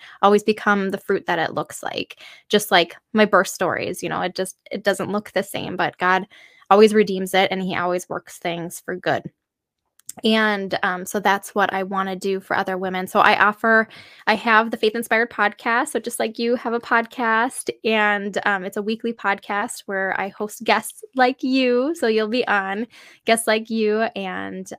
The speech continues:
um, we talk about topics that help women really juggle all their roles. And so that can be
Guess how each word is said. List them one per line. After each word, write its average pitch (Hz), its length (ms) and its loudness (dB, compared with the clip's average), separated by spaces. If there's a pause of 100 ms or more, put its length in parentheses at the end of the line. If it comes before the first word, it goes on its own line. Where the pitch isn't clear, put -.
um, 180 300 -8
we 214 100 -4
talk - 240 -6
about 233 240 -2
topics 247 480 -4
that - 260 0 (440)
help 233 280 -2
women 202 320 0
really 214 220 -2
juggle 196 560 -2
all 185 120 -2
their 180 180 -6
roles. 226 680 -4
And 190 140 -8
so 185 160 -8
that 170 180 -8
can 190 160 -10
be 180 180 -8